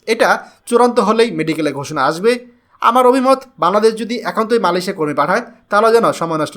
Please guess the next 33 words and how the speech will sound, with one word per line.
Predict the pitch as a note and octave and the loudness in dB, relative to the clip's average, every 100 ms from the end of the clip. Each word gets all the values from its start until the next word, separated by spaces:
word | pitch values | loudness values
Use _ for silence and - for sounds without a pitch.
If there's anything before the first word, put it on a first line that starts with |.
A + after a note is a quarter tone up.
| D#3 | -2
না | F3+ | 0
করে, | G#3 A3+ A#3 - _ | 0 -2 -6 -16 _
কারণ | - G#3+ A3 F3 | 0 2 2 0
বাকি | G3 A#3+ A3+ | -2 -2 -2
সোর্স | A#3 A#3 | -2 -2
কান্ট্রিগুলো | A3 A3 A3+ A3 | -6 -4 -4 -2
থেকে | A#3 G#3 | -4 -2
কর্মী | D#3+ D#3 | -2 0
নেওয়া | D3 | -2
শুরু | E3+ E3+ | -2 -2
হলে | F3+ A3 A3 - _ | 0 -2 -4 -12 _
চাহিদা | - E3+ E3 | -4 -2 -2
কমে | D#3+ G3 G3+ | 0 0 2
যাবে। | G#3 A3+ A3 - _ - | 2 0 -4 -14 _ 0
আমাদের | G#3+ A#3+ A#3+ A#3+ | 2 2 2 0
কর্মীদের | B3 A#3+ A#3 | 0 2 2
দুই | F3+ F3 | 2 2
হাজার | F#3 E3+ | 2 2
বাইশ | E3 | 0
সালের | F#3+ G3+ G3+ | 0 0 0
মতো | G3+ E3 | -2 -2
দুর্ভোগ | D#3 E3+ D3+ | -2 -2 -2
দেখা | D3 C#3+ | -4 -6
দিবে। | B2+ A#2+ A#2+ _ _ | -6 -8 -12 _ _
কর্মীদের | E3+ D#3+ D3+ E3 | -4 -2 -2 -2
উচিত | F3 A#3+ - - - | -2 -2 -4 -20 0
মালয়েশিয়ার | F3 G#3+ G#3 G#3 | 2 4 2 -2
জন্য | G#3+ G#3+ F3 | -2 -2 -2
এখনই | F3 G3+ F3+ | -2 -2 0
কোনো | F#3+ G3 - - | 0 0 -6 -4
পদক্ষেপ | G#3 G#3+ A3 D#3+ | -2 0 -2 -2
না | C3+ C3+ | -2 -2
নেওয়া। | C3+ A2+ | -2 -4